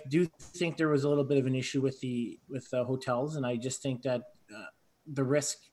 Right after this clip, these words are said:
of booking another hotel and being able to cancel last minute might have been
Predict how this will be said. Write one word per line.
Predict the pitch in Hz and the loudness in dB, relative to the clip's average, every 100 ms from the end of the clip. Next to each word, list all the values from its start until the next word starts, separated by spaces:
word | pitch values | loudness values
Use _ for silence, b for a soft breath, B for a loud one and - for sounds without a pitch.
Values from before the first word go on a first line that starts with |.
| - | -6
of | 135 127 117 - | -2 -2 -2 0
booking | 139 143 131 | 0 0 0
another | 127 123 127 | 0 0 -2
hotel | 123 123 135 127 131 - b b b - | -4 -4 0 0 0 -6 b b b -4
and | 135 127 123 | -2 0 0
being | 131 131 | 0 0
able | 127 120 | -2 -4
to | 120 | -8
cancel | - 127 127 - 123 | -8 -6 -6 -6 -6
last | 117 113 - | -4 -6 -4
minute | 123 113 120 | -2 -2 -2
might | 117 | -2
have | 117 113 | -2 -2
been | 113 | -4